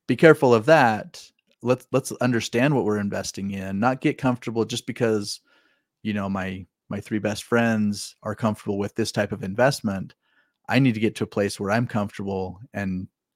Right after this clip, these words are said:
understand it, not just that I'm familiar w-, because I hear f-, so much about it from my friends.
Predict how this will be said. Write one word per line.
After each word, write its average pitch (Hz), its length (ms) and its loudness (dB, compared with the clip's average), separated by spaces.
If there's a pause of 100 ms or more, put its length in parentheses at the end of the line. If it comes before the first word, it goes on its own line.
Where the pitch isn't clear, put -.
(120)
understand 104 680 2
it, 98 340 -4
not 110 260 -2
just - 280 0
that 113 100 0
I'm 107 140 -2
familiar 104 420 -2
w-, 101 240 -2
because - 260 -8
I 98 100 -6
hear 202 200 -4
f-, - 200 -14
so - 180 -4
much - 200 -4
about 113 300 0
it 98 100 -6
from 98 140 -6
my 98 120 -4
friends. 113 600 -2